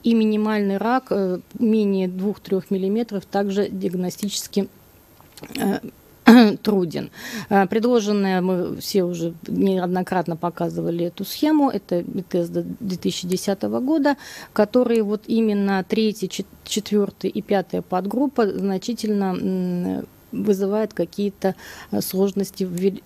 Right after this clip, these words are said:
в диагностике. А,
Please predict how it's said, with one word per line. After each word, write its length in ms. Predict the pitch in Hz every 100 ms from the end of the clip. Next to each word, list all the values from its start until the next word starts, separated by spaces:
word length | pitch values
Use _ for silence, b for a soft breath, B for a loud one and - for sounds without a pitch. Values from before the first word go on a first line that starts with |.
| -
в 320 | 196 180 190
диагностике. 920 | 180 196 190 170 151 - - - - - B B B B
А, 440 | 208 202 196 190